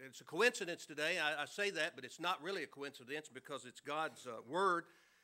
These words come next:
that we've been going through the book of Ephesians. And it just so happens that the passage that we're looking at today is the relationship between husbands and wives. <clears throat> And, uh, so if you'll turn with me to Ephesians chapter five,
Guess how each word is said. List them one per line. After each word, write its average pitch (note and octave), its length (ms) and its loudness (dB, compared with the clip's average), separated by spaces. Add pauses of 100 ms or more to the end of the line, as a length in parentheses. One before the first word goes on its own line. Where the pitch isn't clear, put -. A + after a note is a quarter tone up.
(180)
that D3 100 -6
we've E3 160 -4
been F3 160 0
going G#3 260 4
through F#3 180 -4
the D#3+ 60 -6
book E3+ 200 -6
of C#3+ 120 -8
Ephesians. D3 680 -2
And B2 80 -12
it C3 80 -8
just D#3+ 200 -6
so F3+ 180 -6
happens E3+ 600 -2 (520)
that D3+ 140 -4
the D#3 80 -8
passage F#3+ 540 -2
that D#3+ 140 -4
we're E3 140 -6
looking F3+ 240 -4
at E3 180 0
today F3 420 0
is C#3 120 -6
the C3+ 80 -8
relationship D#3 720 -4
between D3 320 -10
husbands C#3+ 480 -8
and C#3+ 140 -8
wives. G3+ 460 4 (360)
<clears throat> F#3+ 320 10
And, D#3 320 6
uh, C3 260 6
so C#3+ 140 -10
if B2+ 80 -6
you'll C3 120 -6
turn A#3+ 240 0
with F#3+ 160 2
me D#3 80 -4
to C#3+ 60 -2
Ephesians D#3+ 520 -4
chapter E3 320 -2
five, D#3 520 4